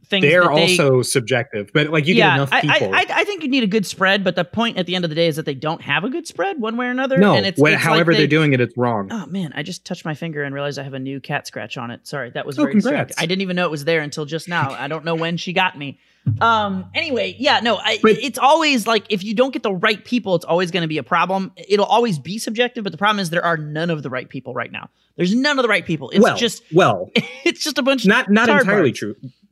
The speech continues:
Speaker 2: because, of course, at the Real Game Awards, which we are hosting currently in our suits and ties,
Speaker 1: Oh, yes.
Speaker 2: we have
Speaker 1: We
Speaker 2: assembled
Speaker 1: are
Speaker 2: a
Speaker 1: the right
Speaker 2: crack
Speaker 1: people.
Speaker 2: team.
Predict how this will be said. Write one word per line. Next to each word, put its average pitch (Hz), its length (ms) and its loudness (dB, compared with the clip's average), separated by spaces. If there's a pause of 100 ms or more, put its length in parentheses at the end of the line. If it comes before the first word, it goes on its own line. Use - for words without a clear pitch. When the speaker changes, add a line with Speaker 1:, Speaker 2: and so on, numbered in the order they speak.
(220)
Speaker 2:
because, 123 600 0 (520)
of 110 140 -6
course, 131 340 0 (100)
at 135 260 -4
the 123 100 -4
Real 160 240 4
Game 104 220 -2
Awards, 98 460 -4
which 120 160 -2
we 147 100 4
are 120 100 4
hosting 127 380 0
currently 151 460 0
in 107 60 -2
our 104 100 -2
suits 104 280 -2
and 95 120 -12
ties, 107 500 -2 (180)
Speaker 1:
Oh, 233 180 6
yes. 175 460 2
Speaker 2:
we 226 180 8
have 185 120 6
Speaker 1:
We 151 60 4
Speaker 2:
assembled 170 300 6
Speaker 1:
are 311 120 8
Speaker 2:
a 240 40 4
Speaker 1:
the 214 80 4
right 185 140 2
Speaker 2:
crack 117 140 0
Speaker 1:
people. 165 140 0
Speaker 2:
team. 139 380 4